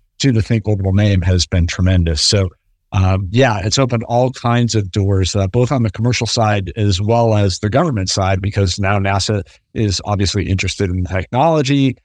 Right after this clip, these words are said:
The U S Space Force is also interested in the technology. So it certainly has opened, uh, many doors for us, and we're excited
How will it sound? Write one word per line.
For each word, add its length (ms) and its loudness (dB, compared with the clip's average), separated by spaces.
The 440 0
U 180 2
S 100 0
Space 300 0
Force 320 -2
is 140 -4
also 320 0
interested 400 -2
in 80 -2
the 80 -4
technology. 720 0
So 340 -2
it 120 -2
certainly 380 2
has 260 4
opened, 420 2
uh, 160 2
many 300 2
doors 340 0
for 240 -2
us, 160 -2
and 80 -2
we're 180 0
excited 440 -2